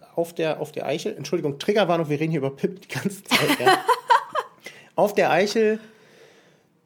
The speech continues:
Speaker 1: ähm, ist eigentlich, auf der Eichel und vor allem drumrum ist eigentlich Schleimhaut. Also die Innenseite der
Speaker 2: Mhm.
Speaker 1: Vorhaut ist keine verhornte Haut, so wie deine, deine Haut auf eurer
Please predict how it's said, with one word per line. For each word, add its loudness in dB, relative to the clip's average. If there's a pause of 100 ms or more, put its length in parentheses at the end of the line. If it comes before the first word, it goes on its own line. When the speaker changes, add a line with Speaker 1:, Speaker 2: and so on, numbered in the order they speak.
(200)
Speaker 1:
ähm, 0 (360)
ist -4
eigentlich, -2 (840)
auf -10
der 0
Eichel 0
und -4
vor -6
allem -4
drumrum -2 (380)
ist -8
eigentlich -6
Schleimhaut. -6
Also -8
die -8
Innenseite 0
der 0
Speaker 2:
Mhm. 2
Speaker 1:
Vorhaut 4
ist -2
keine -2 (420)
verhornte -2
Haut, -2
so -4
wie -4
deine, -2
deine -4
Haut -4
auf -10
eurer -8